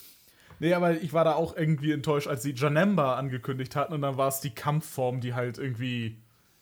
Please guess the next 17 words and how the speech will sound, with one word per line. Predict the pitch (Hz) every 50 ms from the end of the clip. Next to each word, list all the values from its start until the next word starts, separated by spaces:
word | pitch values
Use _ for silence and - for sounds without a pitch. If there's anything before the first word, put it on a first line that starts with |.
| _
ja, | - 131 139 156 170 185 190 196 185
der | 165 175 170
kann | 170 - 180 170 160
kämpfen, | - - 160 156 175 175 - 196 175
der | 156 151
kann | - 170 160 160
sich | 147 160 156
normal | 165 147 143 139 143 151
bewegen | 156 151 135 123 131 135 139 151 151 147 156
und | 147 139
der | 135
ist | 135 -
geformt | - 139 - - 139 139 143 131
wie | 135
so | 127 135
ein | 123 123 123
Mensch. | 127 127 135 147 165 175 - - - -